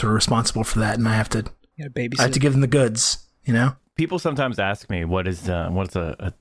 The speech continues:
Speaker 3: a, a trick to Twitch success, and I would say consistency is definitely part of it, you know? And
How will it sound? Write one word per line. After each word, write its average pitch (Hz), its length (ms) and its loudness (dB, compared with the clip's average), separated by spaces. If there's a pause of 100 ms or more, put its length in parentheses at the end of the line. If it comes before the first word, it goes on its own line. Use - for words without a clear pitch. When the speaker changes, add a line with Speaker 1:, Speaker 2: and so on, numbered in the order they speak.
(160)
Speaker 3:
a, 82 120 -8
a - 20 -8
trick - 400 -4
to 82 240 -6
Twitch - 340 -4
success, 85 800 -8
and 92 260 -2
I 104 160 -2
would 131 160 -4
say 101 180 -2
consistency 98 960 -4 (400)
is 85 120 -8
definitely 95 480 -4
part 82 260 -6
of 78 100 -4
it, 71 160 -6
you 87 140 -4
know? 85 300 -2 (420)
And 87 380 -2